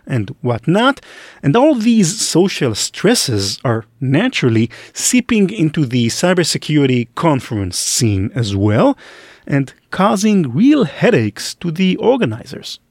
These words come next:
Like, what's the right thing to do when a speaker is accused of sexual harassment or when an attendee is expressing some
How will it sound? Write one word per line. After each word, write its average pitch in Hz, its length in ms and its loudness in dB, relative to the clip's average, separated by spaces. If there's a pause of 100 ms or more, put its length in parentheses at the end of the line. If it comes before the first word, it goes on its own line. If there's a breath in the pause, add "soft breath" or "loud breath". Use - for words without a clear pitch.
(600)
Like, 131 240 -4 (180)
what's 208 180 -2
the 190 120 -2
right 175 220 2
thing 175 260 -2
to 139 100 -2
do 160 280 4 (360 loud breath)
when 139 100 2
a 139 60 4
speaker 196 580 2
is 123 280 -2
accused 147 680 0
of 113 220 2 (160 soft breath)
sexual 117 540 -4
harassment 120 840 -2 (320 loud breath)
or 120 120 0
when 127 360 2
an 113 180 -6
attendee 135 720 0 (180 loud breath)
is 117 160 -2
expressing 131 640 0
some 117 300 0